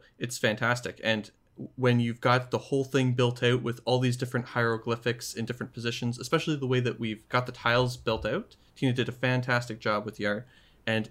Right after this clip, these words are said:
each one of the tiles has a slightly different positioning of them to make them work just right. And so when you have all those laid out, it just looks fantastic.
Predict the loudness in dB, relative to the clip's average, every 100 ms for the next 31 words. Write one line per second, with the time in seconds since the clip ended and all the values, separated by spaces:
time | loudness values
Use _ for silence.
0 | -2 0 2 2 2 2 0 0 -4 0
1 | 2 2 -2 -6 -4 -4 -6 -4 0 2
2 | 0 -4 -6 -6 -6 -4 -4 -2 -4 -4
3 | -8 -6 -6 -6 -8 -4 -4 -4 -4 -2
4 | -4 -10 -20 _ -4 0 2 2 4 2
5 | 2 2 4 2 2 0 0 0 -2 -4
6 | -4 -4 -2 -2 -2 -4 -4 -6 -6 -8
7 | -8 -12 -18